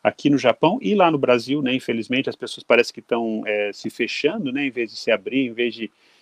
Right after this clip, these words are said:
de tentar o diálogo, as pessoas tão ficando um pouco, assim, é, fechadas nas suas próprias culturas, mas eu sou otimista e eu acho que isso é uma fase, né? E a gente vai passar disso e, é, vai resgatar, né, aquele momento tão bonito que a gente teve aqui no Japão,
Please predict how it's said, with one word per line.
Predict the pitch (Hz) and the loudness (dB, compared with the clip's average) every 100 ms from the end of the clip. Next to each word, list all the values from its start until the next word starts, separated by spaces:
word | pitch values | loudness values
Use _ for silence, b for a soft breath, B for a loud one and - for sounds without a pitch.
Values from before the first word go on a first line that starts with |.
| b - | b -12
de | 104 | -6
tentar | 117 110 - 117 117 113 | -2 -2 4 6 8 6
o | 113 107 | 0 -8
diálogo, | 101 107 110 117 113 | -4 -2 0 -2 -6
as | 110 | -6
pessoas | 117 - 113 | -8 -10 -8
tão | 117 | -8
ficando | - - 110 110 | -8 -6 -4 -4
um | |
pouco, | 101 110 - | -2 -4 -4
assim, | - 113 104 98 98 | -6 -4 -2 -4 -6
é, | 101 | -6
fechadas | - 107 113 107 104 | -4 -4 0 -2 -2
nas | 107 | -6
suas | - 110 | -4 -4
próprias | - 104 107 - | -2 -8 -8 -12
culturas, | 104 - 143 147 - b b b - | -12 -2 0 0 -2 b b b -6
mas | 110 113 | 0 0
eu | 117 | 0
sou | - 113 107 | 0 0 2
otimista | 120 - 139 104 110 - 117 - | -2 0 0 0 -2 0 0 0
e | 110 | -2
eu | 101 | 0
acho | 101 - | 0 -2
que | 107 | -6
isso | 104 107 | -4 -2
é | |
uma | 101 - | -2 -4
fase, | - 104 101 92 87 _ | 0 0 0 -2 -12 _
né? | 95 98 _ B B B 104 | -10 -10 _ B B B -2
E | 104 104 104 104 | 0 0 0 0
a | |
gente | 113 - | -2 -2
vai | 123 | 0
passar | 127 123 - 110 | 2 0 4 2
disso | 107 123 - | 2 -4 -2
e, | 123 117 117 | -2 0 0
é, | 147 | 0
vai | 131 147 | 2 0
resgatar, | 165 202 175 165 165 156 | 2 2 2 2 2 0
né, | 139 131 | 0 -6
aquele | - 131 | -6 -8
momento | 131 123 131 _ | -6 -6 -8 _
tão | 160 165 | -10 -8
bonito | 135 143 - | -6 -6 -6
que | |
a | 120 | -10
gente | 117 - | -10 -8
teve | 127 117 | -6 -4
aqui | - | -6
no | 117 | -10
Japão, | 110 104 117 117 | -8 -8 -8 -10